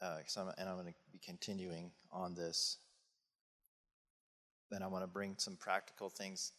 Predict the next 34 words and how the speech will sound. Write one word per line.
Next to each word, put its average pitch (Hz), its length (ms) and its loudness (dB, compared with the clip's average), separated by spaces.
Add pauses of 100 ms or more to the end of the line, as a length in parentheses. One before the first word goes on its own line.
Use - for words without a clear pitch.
(120)
to 101 100 -4
you 92 240 -2
and 90 100 -4
some 95 160 2
other 95 240 2
things - 580 0
that 98 100 2
I'm 92 60 2
gonna 90 140 2
ta-, - 240 6
be 98 100 2
talking 92 340 8
about. 85 380 8 (1200)
Maybe 95 220 -2
some 95 160 6
practical 95 420 6
lessons, 92 440 6
too, 98 300 2
of 85 80 -6 (380)
Paul's 92 280 4
thorn 92 420 0 (300)
that 90 120 -8
he 82 60 -4
had 90 320 2
that - 120 0 (260)
maybe 95 220 0
we 92 140 0
could 92 120 0
identify 92 520 2
with. 90 240 2 (1300)
Paul 107 460 8
probably 107 320 6
thought 117 420 6
that 85 160 0